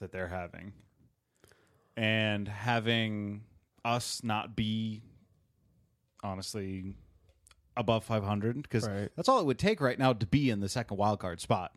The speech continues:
Speaker 2: Yeah.
Speaker 1: If we were fifty-five and fifty-four right now, we would be, well, we'd be tied for the second wild card spot. So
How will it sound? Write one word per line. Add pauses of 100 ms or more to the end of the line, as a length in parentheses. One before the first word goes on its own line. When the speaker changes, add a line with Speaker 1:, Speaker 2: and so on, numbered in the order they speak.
(340)
Speaker 2:
Yeah.
Speaker 1:
If
we
were
fifty-five
and
fifty-four
right
now,
we
would
be, (600)
well,
we'd
be
tied
for
the
second
wild
card
spot. (1400)
So